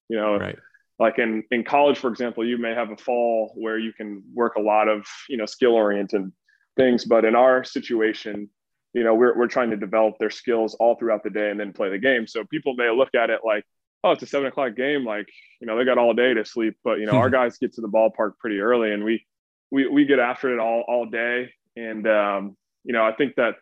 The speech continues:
Speaker 1: you know, the, the one off day a week, just, I, I really hope that it stays, stays for good. And, um, you know, I think the fact that there's six games in a row helps guys adapt to where they are,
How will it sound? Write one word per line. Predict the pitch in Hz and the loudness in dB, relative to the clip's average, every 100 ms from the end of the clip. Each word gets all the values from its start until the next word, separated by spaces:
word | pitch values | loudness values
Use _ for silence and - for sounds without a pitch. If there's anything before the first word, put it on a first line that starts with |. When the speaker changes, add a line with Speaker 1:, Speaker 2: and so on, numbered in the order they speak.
| _ _ _ _ 123 | _ _ _ _ -6
Speaker 1:
you | 113 | -2
know, | 110 | 0
the, | 110 107 - | 0 0 -4
the | 127 117 | -4 0
one | 117 135 | 2 4
off | 131 127 | 2 0
day | 131 | -2
a | 117 | -2
week, | 107 117 120 | 0 0 -2
just, | 117 110 - - - | -8 -10 -16 -20 -6
I, | 113 | -4
I | - 120 | 0 2
really | 131 123 | 4 2
hope | 120 104 | 2 -2
that | 110 | -4
it | - | -4
stays, | - 113 113 - | -2 0 0 -6
stays | - - 117 113 | -20 -4 -4 -2
for | - 98 | -6 -4
good. | 113 117 107 | 0 0 0
And, | 101 101 - _ _ | -4 -10 -14 _ _
um, | 110 101 98 98 _ | -6 -4 -4 -8 _
you | 127 | 0
know, | 113 | 2
I | 110 | 2
think | 127 135 - | 2 0 4
the | 117 - _ _ _ _ | 2 2 _ _ _ _
fact | 131 - | -2 0
that | 143 | 0
there's | 120 - | 0 0
six | 147 - | -4 -2
games | 139 135 123 | -2 -2 -2
in | 113 | -2
a | |
row | 113 123 117 | 0 2 2
helps | 120 117 - | -2 -4 -6
guys | 127 120 113 | -4 -2 -4
adapt | 101 117 110 - - - | -10 -6 -6 -6 -18 -8
to | 120 113 107 104 _ _ _ | -4 -2 -2 -6 _ _ _
where | 127 131 | -4 0
they | 120 117 | 2 2
are, | 117 120 117 117 | 2 2 0 -4